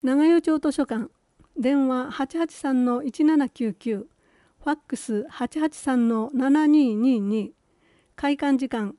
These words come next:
十時から十八時、ホームページ、エイチティーティーピーエスコロンスラッシュスラッシュダブルダブルダブルドット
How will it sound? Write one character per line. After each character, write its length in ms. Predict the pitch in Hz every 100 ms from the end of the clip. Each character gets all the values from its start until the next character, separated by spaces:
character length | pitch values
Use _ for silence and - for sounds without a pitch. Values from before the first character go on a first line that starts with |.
| _ 214
十 240 | 262 311
時 100 | 302
か 120 | 240
ら 120 | 220
十 160 | 196 262
八 300 | 247 247 233
時、 220 | 202 208 - _ _ _ _
ホ 200 | _ 285
ー 20 | 311
ム 140 | 311
ペ 180 | 302 254
ー 40 |
ジ、 280 | 196 196 - _ _ _
エ 100 | 269
イ 80 | 311
チ 160 | 320 302
テ 100 | 311
ィ 80 | 294
ー 40 |
テ 100 | 294
ィ 40 | 285
ー 60 |
ピ 100 | 285 269
ー 40 | 269
エ 60 |
ス 240 | 247 - _ _ _
コ 140 | 311
ロ 120 | 277
ン 120 | 202 - _ _
ス 180 | - 262
ラ 100 | 320
ッ 40 |
シ 160 | - 226
ュ 20 |
ス 140 | -
ラ 80 | 233
ッ 40 |
シ 220 | 233 - - _ _ _ _
ュ 20 |
ダ 100 | 233
ブ 100 | 254
ル 140 | 294 294
ダ 140 | 269
ブ 80 | 269
ル 140 | 269
ダ 140 | 247 254
ブ 100 | 220
ル 220 | 202 - -
ド 120 | 226
ッ 80 | - _
ト 240 | 233 247